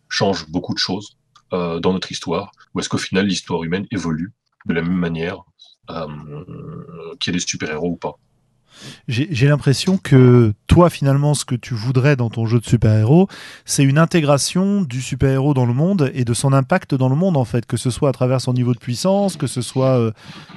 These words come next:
Speaker 2: à travers ce que tu racontes là, non ? C'est
Speaker 1: C'est, euh, c'est pas tant une, une notion de volonté, c'est que par rapport, euh, justement, à quand tu vas réunir des joueurs, euh, si t'as pas une proposition très cadrée sur ce qui va se passer, euh, dans la partie,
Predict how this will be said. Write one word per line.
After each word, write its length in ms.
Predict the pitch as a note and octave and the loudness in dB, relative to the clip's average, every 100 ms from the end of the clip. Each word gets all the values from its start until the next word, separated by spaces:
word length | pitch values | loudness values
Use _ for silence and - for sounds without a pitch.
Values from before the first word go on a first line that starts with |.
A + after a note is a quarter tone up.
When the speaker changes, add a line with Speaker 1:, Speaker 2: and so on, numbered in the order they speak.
| - | -10
Speaker 2:
à 100 | B2 | -6
travers 260 | C3+ C3 | 0 0
ce 60 | B2 | 0
que 80 | C3+ | -2
tu 100 | - | 0
racontes 320 | B2 C3 C3+ | -2 -2 -2
là, 140 | F#3+ | -2
non ? 180 | A3 E3+ - | 0 -4 -6
C'est 560 | - A#2 A#2 A2+ A2+ A2 - - | -12 -10 -8 -8 -8 -10 -12 -8
Speaker 1:
C'est, 260 | - A#2+ | -2 2
euh, 340 | A2+ A2 A2+ A2+ | 6 6 4 -2
c'est 120 | - | 0
pas 120 | A2+ | 0
tant 80 | D#3+ | 2
une, 80 | F3+ | 2
une 260 | A#2+ G#2 A2 | 4 4 2
notion 240 | A#2 B2+ | 0 0
de 60 | G#2+ | 0
volonté, 340 | G#2+ G#2+ C#3 | 0 0 -2
c'est 200 | C#3+ G#2 | -2 -6
que 400 | G#2 G2 F#2+ F#2+ | -6 -4 -4 -4
par 200 | - A2+ | -4 -4
rapport, 360 | G#2+ B2+ A#2 F#2+ | -4 -2 0 0
euh, 40 | |
justement, 500 | F2 - G#2 A#2 G2 | -2 -6 -2 0 0
à 140 | E2+ | -2
quand 120 | E2 F2 | -6 -8
tu 120 | A2 | -4
vas 120 | G#2+ | -4
réunir 280 | G2 G2+ B2 | -4 -4 -4
des 120 | F#2+ | -6
joueurs, 360 | E2+ G2+ A2 F2+ | -4 0 0 0
euh, 60 | |
si 120 | - | -4
t'as 120 | - F#2+ | -4 -4
pas 80 | |
une 80 | A2 | -6
proposition 480 | - F2 F2+ F2+ G#2+ | -8 -6 -4 -4 -4
très 160 | - G2 | -4 -4
cadrée 280 | G2+ F#2+ | -4 -4
sur 160 | G#2+ F#2 | -4 -6
ce 60 | - | -8
qui 80 | |
va 80 | F2 | -6
se 80 | F2 | -6
passer, 260 | F2+ - G2+ | -6 -6 -4
euh, 200 | F#2+ F2 | -2 -2
dans 120 | F2 | -4
la 120 | E2+ | -4
partie, 380 | F2+ - - | -6 -6 -10